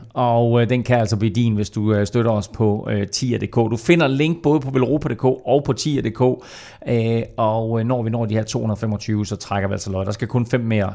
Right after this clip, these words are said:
i, øh, i puljen der, så trækker vi altså lod, så mon ikke, at det bliver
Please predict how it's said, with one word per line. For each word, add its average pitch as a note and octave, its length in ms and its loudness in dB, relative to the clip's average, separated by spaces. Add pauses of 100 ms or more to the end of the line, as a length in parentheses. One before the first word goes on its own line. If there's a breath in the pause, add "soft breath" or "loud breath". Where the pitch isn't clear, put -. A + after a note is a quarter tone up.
i, G2+ 200 -4
øh, G2 180 -2
i G2+ 120 -6
puljen G#2+ 340 -2
der, G2 140 -4
så G2 120 -8
trækker F#2+ 300 -4
vi F#2+ 60 -4
altså F#2+ 180 -6
lod, F#2 200 -4
så F#2 120 -8
mon G2 140 -4
ikke, G2 160 -4
at F#2+ 120 -8
det F#2+ 100 -4
bliver F#2+ 340 -4